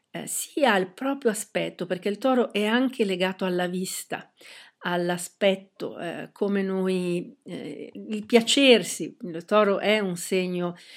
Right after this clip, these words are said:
eh, legato all'estetica, all'armonia, insomma è governato bene o male da Venere, e quindi queste due giornate con la luna in Toro sarà bene trascorrerle o cucinando per amici,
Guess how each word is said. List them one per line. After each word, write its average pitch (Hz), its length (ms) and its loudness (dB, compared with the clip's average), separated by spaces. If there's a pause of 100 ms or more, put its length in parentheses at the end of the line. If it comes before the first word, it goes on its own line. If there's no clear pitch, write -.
(140)
eh, 170 180 -6
legato 180 720 0 (100)
all'estetica, 180 1120 0
all'armonia, 175 920 -2
insomma 175 440 -4
è 175 60 -4
governato 180 800 -2
bene 185 220 0
o 180 60 -4
male 170 420 -2
da 190 180 2
Venere, 180 560 -2 (600)
e 247 140 2
quindi 196 720 -2 (480)
queste 214 340 0
due 202 220 4
giornate 190 540 0
con 175 160 -2
la 180 100 0
luna 196 260 -2
in 285 220 0
Toro 180 380 -2
sarà 202 300 -2
bene 196 420 -2 (280)
trascorrerle 165 880 -2
o 370 140 4
cucinando 180 880 -2
per 180 180 -2
amici, 208 840 -2